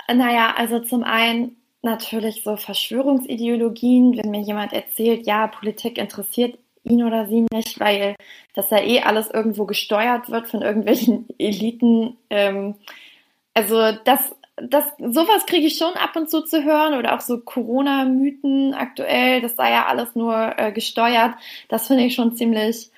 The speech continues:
frappierend, wie viele Menschen sowas dann tatsächlich glauben. Aber jetzt ganz persönlich auf mich bezogen,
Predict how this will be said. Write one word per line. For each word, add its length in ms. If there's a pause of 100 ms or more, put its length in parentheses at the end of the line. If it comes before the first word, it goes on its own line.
(200)
frappierend, 680
wie 120
viele 240
Menschen 420
sowas 320
dann 140
tatsächlich 560
glauben. 560 (420)
Aber 160
jetzt 240
ganz 260
persönlich 600
auf 120
mich 200
bezogen, 800